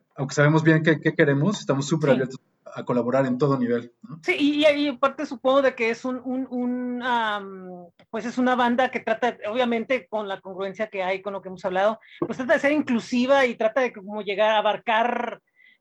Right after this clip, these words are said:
Speaker 2: más los espacios que se puedan a nivel creativo, ¿no? Que eso también, eh, le da otro, o sea, es-, es-, o sea, este trío tiene muchos, muchos como que toques muy interesantes, algunos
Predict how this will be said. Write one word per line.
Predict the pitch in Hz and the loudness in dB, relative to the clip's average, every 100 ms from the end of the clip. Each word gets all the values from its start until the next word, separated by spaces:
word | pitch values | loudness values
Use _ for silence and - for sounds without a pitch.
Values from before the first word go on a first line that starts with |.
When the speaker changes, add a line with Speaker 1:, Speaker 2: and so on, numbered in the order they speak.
| 247 262 _ | -20 -20 _
Speaker 2:
más | 294 254 262 247 | -6 0 0 0
los | 269 | -6
espacios | 247 - 240 240 262 - | -6 -4 -4 -4 -12 -10
que | 240 | -16
se | - - | -14 -12
puedan | 233 233 240 240 | -4 -2 -2 -4
a | 220 | -6
nivel | 214 202 208 | -6 -6 -6
creativo, | 233 214 - 220 190 | -4 -6 -6 -12 -10
¿no? | 185 220 | -6 -6
Que | 220 208 | -2 -4
eso | 208 233 | -4 -4
también, | 220 208 214 233 _ _ - - | -4 -2 -4 -6 _ _ -20 -12
eh, | 208 214 | -8 -4
le | 214 | -2
da | 208 214 226 233 | 2 4 4 2
otro, | 233 240 240 | -2 -4 -8
o | 214 - - | -12 -20 -4
sea, | 277 | -2
es-, | 254 240 | -2 -4
es-, | 240 269 247 | -10 -8 -10
o | |
sea, | - 262 | 0 0
este | 311 | 0
trío | 381 320 320 | -8 -2 -2
tiene | 320 294 | -2 -6
muchos, | 285 285 320 262 | -6 -6 -10 -10
muchos | 233 247 311 277 - 202 | -12 -10 -10 -12 -16 -10
como | 208 208 | -6 -6
que | 202 208 - | -6 -8 -2
toques | 233 - 247 | -4 -2 0
muy | 269 294 | 0 0
interesantes, | 262 240 233 233 254 | 2 0 0 -2 -2
algunos | 233 214 311 359 359 | -4 -2 -2 0 -2